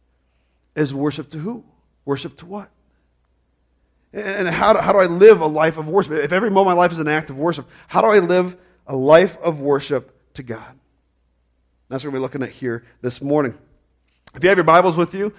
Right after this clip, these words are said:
uh, if you need one, there should be one in the seats in front of you. You want to turn to Romans chapter eleven, verse thirty-three. Romans eleven, verse thirty-three will be on the screen as well.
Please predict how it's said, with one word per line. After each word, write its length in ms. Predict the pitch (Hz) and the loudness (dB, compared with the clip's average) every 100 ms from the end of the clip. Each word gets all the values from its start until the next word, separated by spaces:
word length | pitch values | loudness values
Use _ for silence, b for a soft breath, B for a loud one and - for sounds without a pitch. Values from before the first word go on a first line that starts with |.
| b | b
uh, 240 | - 143 143 | -2 2 0
if 60 | 147 | 0
you 40 | |
need 140 | 165 | 0
one, 160 | 175 180 | 2 0
there 60 | 147 | 0
should 160 | 165 | -2
be 40 | 156 | -2
one 280 | 156 165 | 2 0
in 160 | 151 156 | 0 -4
the 60 | 143 | -4
seats 260 | 165 156 | -4 -6
in 80 | 147 | -8
front 260 | 143 170 165 | -6 -2 0
of 80 | 147 | 2
you. 140 | 147 | 0
You 80 | 135 | 0
want 220 | 175 160 | -4 -4
to 60 | - | -6
turn 160 | 180 | -4
to 60 | 156 | -4
Romans 520 | 139 160 185 202 202 b b | 0 0 0 -4 -6 b b
chapter 500 | - - 165 - 165 | -16 -4 -4 -2 -2
eleven, 600 | 143 135 151 160 185 196 - _ _ _ _ _ _ - | -2 2 2 0 -4 -8 -14 _ _ _ _ _ _ -8
verse 280 | 143 143 - | -4 -4 -6
thirty-three. 720 | - 160 160 165 - 135 117 | -2 -2 -2 -6 -8 -6 -4
Romans 420 | 113 151 180 165 | -2 0 0 -2
eleven, 420 | 143 147 156 185 | 0 4 4 4
verse 240 | 151 123 123 | -4 -6 -6
thirty-three 480 | 151 151 139 156 160 | -6 -4 -4 -6 -6
will 60 | |
be 100 | 143 | -2
on 100 | 143 | -2
the 80 | 135 | -4
screen 360 | - - 160 139 | -8 -6 -4 -4
as 200 | 120 120 | -6 -6
well. 460 | 147 160 143 143 | 2 4 2 -2